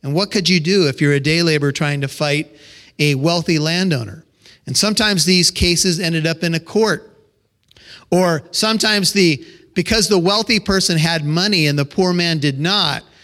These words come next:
he could turn it around on the poor man and exploit him in court and drag him into court on false charges. And the poor man had very little way to fight the rich man.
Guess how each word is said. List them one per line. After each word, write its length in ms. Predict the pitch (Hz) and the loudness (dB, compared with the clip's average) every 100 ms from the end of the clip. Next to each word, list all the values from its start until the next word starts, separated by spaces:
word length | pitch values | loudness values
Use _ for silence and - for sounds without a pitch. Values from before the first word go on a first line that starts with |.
| - | -4
he 120 | - | -2
could 200 | 175 190 | 0 -2
turn 260 | - 226 233 | -2 0 0
it 140 | 226 | 2
around 380 | 208 196 208 220 | 0 0 0 0
on 80 | 196 | 0
the 80 | 170 | -2
poor 320 | - 180 160 | -2 -2 0
man 220 | 151 139 | 0 -2
and 100 | 139 | -2
exploit 560 | 139 - - 214 220 208 | -2 -2 0 2 2 2
him 140 | 190 | 0
in 140 | 165 147 | 0 -4
court 440 | - 202 175 143 - - - | -2 0 0 -2 -10 -12 -6
and 140 | 156 | -2
drag 360 | 135 196 233 226 | 0 2 2 0
him 140 | 226 | 2
into 180 | 214 190 | 2 0
court 440 | - - 208 202 | -2 0 0 0
on 180 | 156 151 | -2 -4
false 320 | - 170 160 | -2 -2 -2
charges. 400 | - 175 165 131 | -2 -2 -2 -2
And 100 | 139 | -4
the 80 | 135 | -6
poor 240 | - 175 | -6 -2
man 220 | 170 165 156 | 0 0 0
had 180 | 143 | -2
very 460 | 123 123 160 170 175 | -4 -2 0 2 2
little 580 | 170 175 165 143 123 - _ _ _ _ | 2 2 2 0 -4 -10 _ _ _ _
way 240 | 139 160 160 | -2 0 2
to 140 | 165 | 0
fight 360 | - 165 165 165 | -2 -2 -2 -2
the 100 | 156 | 0
rich 280 | 151 185 - | 0 -2 -6
man. 300 | 110 87 | -8 -10